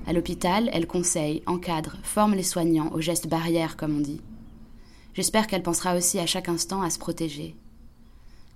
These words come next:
Et puis hier, à huit cents kilomètres de là, le meilleur ami de mon père, professeur de pneumologie à l'hôpital Bichat à Paris, apprend qu'il est infecté. Contraint de rester chez lui, sa température monte, il tousse.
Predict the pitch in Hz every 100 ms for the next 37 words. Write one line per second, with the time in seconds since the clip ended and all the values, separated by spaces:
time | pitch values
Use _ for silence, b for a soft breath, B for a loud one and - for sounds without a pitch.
0 | - 175 175 196 185 180 214 214 - -
1 | 175 190 220 214 180 180 180 170 165 165
2 | 208 b b b b b - 175 190 214
3 | 202 196 170 175 160 170 185 - - 208
4 | 214 202 208 180 170 196 196 180 180 165
5 | 185 165 170 - 185 170 185 - 170 160
6 | 175 165 170 - - 170 - 202 190 170
7 | 170 160 165 - 156 151 - - - b
8 | b b b b b b 202 - 214 208
9 | 185 208 - 180 170 196 262 - 165 180
10 | 180 190 175 - 165 160 180 - - -
11 | - 165 - 160 - - -